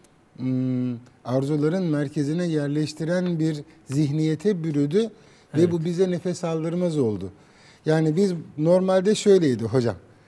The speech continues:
Speaker 1: Dünya bir tarlaydı. Biz ekecektik, dikecektik, bakımını, her şeyini yapacaktık ve gidecektik hocam biçmeden. Çünkü mahşer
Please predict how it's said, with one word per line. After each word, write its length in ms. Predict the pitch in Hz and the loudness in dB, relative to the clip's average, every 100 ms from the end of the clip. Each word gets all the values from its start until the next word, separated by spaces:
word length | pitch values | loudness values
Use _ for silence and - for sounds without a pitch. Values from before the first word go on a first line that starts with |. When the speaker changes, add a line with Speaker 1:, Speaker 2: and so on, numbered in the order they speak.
| _ _ _ _ _ _ _ _ - | _ _ _ _ _ _ _ _ 0
Speaker 1:
Dünya 360 | 170 190 190 196 | 2 6 6 4
bir 60 | |
tarlaydı. 760 | 190 175 180 190 196 165 127 92 - _ - | 4 4 6 8 8 6 0 -4 -16 _ 0
Biz 260 | 170 165 - | 2 2 -2
ekecektik, 880 | 170 - 190 170 202 - 180 - - _ _ _ - | -4 4 4 6 2 0 -8 -8 -20 _ _ _ -8
dikecektik, 840 | 156 - 185 165 196 - 180 175 - _ - - - | -6 0 2 2 0 -2 -8 -10 -16 _ -20 -6 0
bakımını, 560 | 214 208 180 147 143 - | 2 2 -2 -2 -4 -10
her 240 | 143 208 214 | 0 2 2
şeyini 320 | - 170 160 | 0 -2 -2
yapacaktık 680 | 165 180 185 220 - 240 - - _ _ - _ - | -4 -4 -2 -2 -2 -8 -10 -16 _ _ -20 _ -2
ve 80 | 254 | -2
gidecektik 840 | 170 170 180 196 220 233 196 143 | -2 -4 -2 0 0 -2 -6 -4
hocam 300 | 170 190 156 120 117 135 | -2 0 0 -4 -10 -4
biçmeden. 560 | 208 - 180 139 120 110 | -4 -2 -4 -4 -4 -8
Çünkü 560 | - 196 202 208 190 147 | -6 -4 -2 0 0 0
mahşer 640 | 131 160 151 - 208 180 | -2 0 0 4 4 4